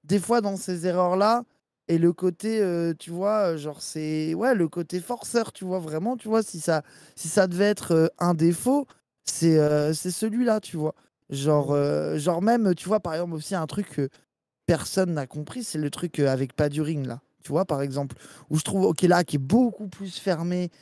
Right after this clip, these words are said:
Speaker 1: qui est beaucoup plus confidentiel de trucs, tu vois, où c'est parti
Speaker 2: Oui,
Speaker 1: en
Speaker 2: ça,
Speaker 1: couille
Speaker 2: c'est pas
Speaker 1: d'un
Speaker 2: grave,
Speaker 1: coup.
Speaker 2: à la limite.
Speaker 1: Ce-, non, mais ça, c'est pas, non, mais tu vois, c'est le truc de, euh, des fois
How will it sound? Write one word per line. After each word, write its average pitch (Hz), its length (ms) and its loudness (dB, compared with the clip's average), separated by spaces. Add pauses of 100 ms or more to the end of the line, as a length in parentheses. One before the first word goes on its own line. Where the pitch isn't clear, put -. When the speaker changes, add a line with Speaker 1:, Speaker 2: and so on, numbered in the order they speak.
(180)
Speaker 1:
qui - 120 -6
est - 20 -2
beaucoup 185 300 -4
plus 196 240 -6
confidentiel 170 840 -2
de 147 100 0
trucs, - 280 -6
tu - 140 -10
vois, 233 200 2 (360)
où 160 80 -4
c'est - 180 0
parti 123 200 0
Speaker 2:
Oui, 127 160 4
Speaker 1:
en 190 120 4
Speaker 2:
ça, 135 140 0
Speaker 1:
couille 190 100 0
Speaker 2:
c'est 170 60 -4
pas 196 140 4
Speaker 1:
d'un - 40 4
Speaker 2:
grave, 143 240 4
Speaker 1:
coup. 120 40 6
Speaker 2:
à 127 40 2
la 123 60 -2
limite. 120 360 -6
Speaker 1:
Ce-, 170 120 -6
non, 202 160 2
mais 196 80 0
ça, 254 160 2
c'est 226 100 -4
pas, 247 180 4
non, 277 120 0
mais 262 120 0
tu 220 120 -10
vois, 269 180 2
c'est 226 140 -8
le 196 80 -10
truc 247 320 -4
de, 233 300 2 (460)
euh, 151 440 4 (160)
des 165 240 4
fois 262 440 2